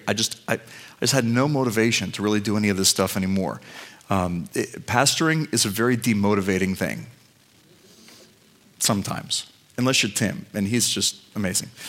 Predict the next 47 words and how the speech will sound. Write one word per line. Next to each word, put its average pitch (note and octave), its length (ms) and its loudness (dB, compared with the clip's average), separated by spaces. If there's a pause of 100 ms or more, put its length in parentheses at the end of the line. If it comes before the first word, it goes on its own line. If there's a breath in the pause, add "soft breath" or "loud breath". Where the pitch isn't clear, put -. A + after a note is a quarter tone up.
(200 loud breath)
So, F3+ 300 6 (1500 loud breath)
so F3+ 240 6
I G#3+ 160 8
was G3+ 160 6
just, - 260 4
I F3+ 60 4
was A3+ 160 4
tired F3+ 280 6
of G#2+ 140 4
it. G#2 100 -4
I C3 80 4
was, F3+ 220 0
I - 80 -2
just F#3+ 160 4
didn't F#3+ 120 2
wanna F#3+ 120 2
do D#3+ 120 2
it G#3+ 60 0
anymore. G2+ 360 0 (840)
I - 60 0
wanted D#3+ 220 4
to - 20 0
go D3+ 80 4
and C3 80 2
do C#3+ 100 4
something C#3+ 300 2
that C3 60 2
would A2 100 2
actually B2+ 280 2
make A#2 180 4
a A2 40 4
living. A#2 540 0
I A2 60 -6
mean, G#2 400 2
I - 40 -2
was C3 120 0
just A2+ 160 4
like, F2 180 -2 (400 loud breath)
you B2 100 -6
know, G#2 240 0
I'm A2 120 -6
in F#2+ 220 -6
debt. E3+ 420 2
I'm, G2 320 0 (100)
I, - 200 -6
you A#2+ 40 0
know, G#2 140 0